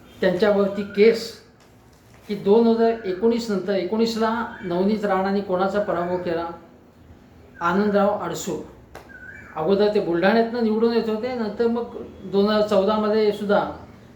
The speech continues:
ते अम-, अमरावती शिफ्ट झाल्यानंतर अमरावतीमधनं निवडून आले होते. नवनीत राणांचा दोन हजार चौदामध्ये त्यांनी पराभव केला होता. मे आनंदराव अडसूळ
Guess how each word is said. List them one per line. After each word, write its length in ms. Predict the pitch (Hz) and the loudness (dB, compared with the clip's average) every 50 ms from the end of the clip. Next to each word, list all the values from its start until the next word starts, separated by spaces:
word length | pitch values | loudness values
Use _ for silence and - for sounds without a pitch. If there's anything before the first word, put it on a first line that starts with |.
| - - | -4 2
ते 300 | 208 208 208 208 208 208 | 4 4 4 4 4 2
अम-, 360 | 202 196 196 185 185 202 202 | 2 0 -2 -4 -4 -4 -4
अमरावती 480 | 190 175 175 190 196 208 208 214 233 214 - | -4 -4 -2 0 0 2 2 0 -2 -2 -2
शिफ्ट 220 | - 220 208 202 | -2 -2 -2 0
झाल्यानंतर 360 | 208 214 208 208 220 208 233 | 2 2 2 2 0 0 0
अमरावतीमधनं 680 | 226 214 208 220 240 240 233 247 240 240 233 233 233 226 | 0 0 0 0 0 0 -2 -2 -4 -4 -2 0 0 2
निवडून 220 | 208 196 190 196 | 2 2 0 0
आले 220 | 185 170 165 170 160 | 0 -2 -2 -2 -4
होते. 220 | 156 160 160 165 | -6 -6 -8 -6
नवनीत 360 | 175 175 185 208 220 220 202 | -4 -2 0 0 0 0 0
राणांचा 400 | 214 202 190 190 208 202 196 220 | 0 0 2 2 0 0 -2 -2
दोन 220 | 202 202 208 202 208 | -2 0 0 0 0
हजार 100 | 208 208 | 0 -2
चौदामध्ये 580 | 208 208 190 185 190 208 202 202 196 214 208 | 0 0 0 2 2 0 0 0 -2 -4 -4
त्यांनी 180 | - 202 202 214 | -4 -4 -6 -4
पराभव 420 | 208 - 202 196 208 208 226 226 | -2 0 2 2 4 4 4 2
केला 160 | 196 185 160 147 | 2 0 -4 -6
होता. 180 | - - - - - - - - - - - - - - - - - - - - - - - - | -6 -10 -14 -20 -20 -20 -20 -20 -20 -20 -20 -20 -20 -20 -20 -20 -20 -20 -20 -20 -20 -18 -10 -4
मे 180 | 185 202 226 | 0 2 2
आनंदराव 680 | 233 233 233 175 170 180 196 226 233 226 240 240 247 | 2 2 0 -2 -2 0 0 2 2 2 4 2 2
अडसूळ 600 | 240 196 202 190 - - - 247 226 185 185 208 | 2 2 0 0 -2 -4 -2 2 2 4 4 2